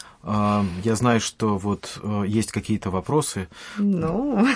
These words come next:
Speaker 1: Может быть.
Speaker 2: <laughs> Давайте я напомню нашим радиослушателям, что мы в первую очередь ждем от них,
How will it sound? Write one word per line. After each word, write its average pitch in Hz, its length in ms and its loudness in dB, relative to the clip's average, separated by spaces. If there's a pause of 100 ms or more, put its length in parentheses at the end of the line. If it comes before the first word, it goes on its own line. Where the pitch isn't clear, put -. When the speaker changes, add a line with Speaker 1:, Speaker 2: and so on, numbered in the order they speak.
(180)
Speaker 1:
Может 226 300 4
быть. 214 180 0 (260)
Speaker 2:
<laughs> - 240 -6
Давайте 214 440 4
я 190 140 8
напомню 196 500 6
нашим 196 320 4
радиослушателям, 196 920 4
что 190 240 2
мы 185 160 6
в - 60 -2
первую 220 340 6
очередь 190 380 4
ждем 180 240 4
от 170 160 -2
них, 302 280 4